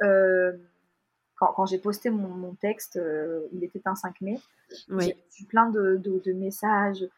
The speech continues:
Speaker 1: qui me disaient : « Waouh, mais, heu, vraiment, heu, tu es, heu, tu es, tu es surhumaine, heu, moi, je,
Speaker 2: Ouais.
Speaker 1: j'arriverai jamais à faire ça, heu, bravo, tu as tout mon respect, et cetera. » Et, et je disais aux mamans : « Mais en fait, je n'ai rien de plus que vous.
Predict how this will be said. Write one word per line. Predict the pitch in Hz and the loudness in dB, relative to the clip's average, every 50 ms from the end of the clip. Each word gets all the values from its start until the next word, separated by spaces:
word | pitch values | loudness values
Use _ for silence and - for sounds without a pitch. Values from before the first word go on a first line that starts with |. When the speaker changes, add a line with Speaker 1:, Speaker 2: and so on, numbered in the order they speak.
| _ _ _ _ | _ _ _ _
Speaker 1:
qui | - - 196 | -10 -8 -8
me | 185 | -6
disaient : « | 185 190 185 190 196 196 | -6 -8 -6 -4 -4 -2
Waouh, | 190 196 202 220 226 233 240 240 233 233 226 220 | -2 0 2 4 4 6 6 6 6 6 6 4
mais, | 208 202 190 185 185 175 | 4 2 -2 -2 -2 -2
heu, | 175 - - - _ _ _ _ _ 185 | -4 -4 -8 -12 _ _ _ _ _ -10
vraiment, | 190 202 - 196 196 202 214 220 214 226 233 226 226 226 214 202 | -8 -4 -2 0 0 4 6 6 8 8 8 10 10 10 10 10
heu, | 190 185 180 185 - _ _ _ _ _ | 6 4 2 -2 -6 _ _ _ _ _
tu | - 208 | 2 4
es, | 196 190 | 6 6
heu, | 180 170 170 170 147 139 - - - - - - _ _ _ _ _ _ _ _ - | 6 6 4 4 2 2 0 0 -4 -8 -12 -18 _ _ _ _ _ _ _ _ -2
tu | 208 196 | 0 0
es, | 190 185 | 0 0
tu | - 196 | -2 -6
es | |
surhumaine, | 196 - - - 262 277 220 247 240 226 220 220 226 226 233 247 254 262 254 254 254 254 254 233 | -6 -6 -6 -2 -2 0 0 2 2 2 4 4 4 6 6 6 6 6 6 4 4 2 2 4
heu, | 214 196 175 180 190 | 4 4 4 4 6
moi, | 214 220 220 | 8 8 8
je, | 180 165 170 | 8 6 2
Speaker 2:
Ouais. | 165 | 2
Speaker 1:
j'arriverai | 156 190 185 - 196 - - - 202 | 2 2 2 2 0 -8 -4 -2 0
jamais | 190 214 214 208 220 214 | 6 6 6 10 12 10
à | 208 208 208 | 10 10 8
faire | - 202 190 - | 4 0 0 0
ça, | - - 220 214 214 214 220 214 214 - - - _ _ _ - | 4 8 12 12 12 12 12 12 10 6 -4 -18 _ _ _ 2
heu, | 185 190 190 190 | 6 6 6 6
bravo, | 196 202 202 208 208 214 214 233 233 | 4 4 8 10 10 10 10 6 6
tu | 226 | 6
as | 196 185 | 4 2
tout | - - 214 | 2 -4 -4
mon | 214 208 190 | -2 -2 0
respect, | 185 196 190 - - 226 226 | -2 -2 -4 -2 -2 -2 -2
et | 220 | -2
cetera. » | - 185 185 - 190 180 214 247 - - 185 | -4 -6 -4 0 6 8 8 8 8 6 2
Et, | 185 180 - | 0 0 0
et | 196 202 | -4 -6
je | 185 | -4
disais | 196 208 202 208 | -4 -4 -2 0
aux | 202 | 2
mamans : « | 185 180 180 226 269 254 | 4 4 4 4 2 2
Mais | 208 175 - - _ _ _ _ _ _ _ _ _ _ _ _ - | 0 -2 -4 -8 _ _ _ _ _ _ _ _ _ _ _ _ -10
en | 196 202 | -2 0
fait, | 262 269 202 - - | 2 0 0 -2 -8
je | - 190 202 | -6 -4 -4
n'ai | 190 190 190 196 | -2 -2 -2 -2
rien | 202 214 247 277 | 0 2 2 2
de | 262 - | 2 -2
plus | - - 247 247 - - | -6 -10 -10 -10 -8 -4
que | - 214 | -2 -2
vous. | 208 240 339 | -2 -2 -6